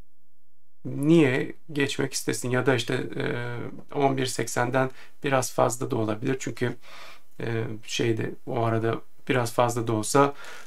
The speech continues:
e, faiz kadar olmadığı zaman, e,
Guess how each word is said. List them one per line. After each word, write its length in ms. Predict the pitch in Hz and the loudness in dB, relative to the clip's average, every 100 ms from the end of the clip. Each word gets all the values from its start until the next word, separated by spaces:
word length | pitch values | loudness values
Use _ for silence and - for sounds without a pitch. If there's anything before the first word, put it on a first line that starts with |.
| - - - | -10 -8 -4
e, 180 | 127 117 | -4 -2
faiz 680 | - 143 135 135 143 - | 8 10 10 10 6 4
kadar 340 | - 131 123 123 | 2 4 6 4
olmadığı 500 | 127 127 117 120 117 | 2 2 0 0 2
zaman, 400 | 113 123 139 - | 2 4 2 0
e, 260 | - 131 | -4 -4